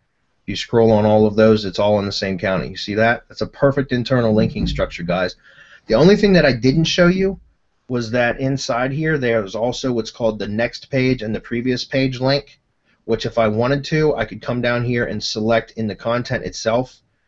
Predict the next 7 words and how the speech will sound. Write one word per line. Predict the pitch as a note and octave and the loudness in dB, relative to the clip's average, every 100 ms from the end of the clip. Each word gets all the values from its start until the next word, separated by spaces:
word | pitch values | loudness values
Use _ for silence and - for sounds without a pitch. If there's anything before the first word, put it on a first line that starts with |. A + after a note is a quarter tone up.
| _ _ _ | _ _ _
and | B2+ C3+ | 0 0
somewhere | - C3+ C#3 C3+ | 2 4 6 6
where | B2+ | 4
there's | A2+ G#2+ | 2 0
a | G#2 | -2
keyword, | - B2+ B2 B2 A#2+ A2+ | -2 -2 0 0 0 -2
um, | G#2+ G2+ G2+ G2+ G2 G2+ | -4 -6 -4 -6 -8 -10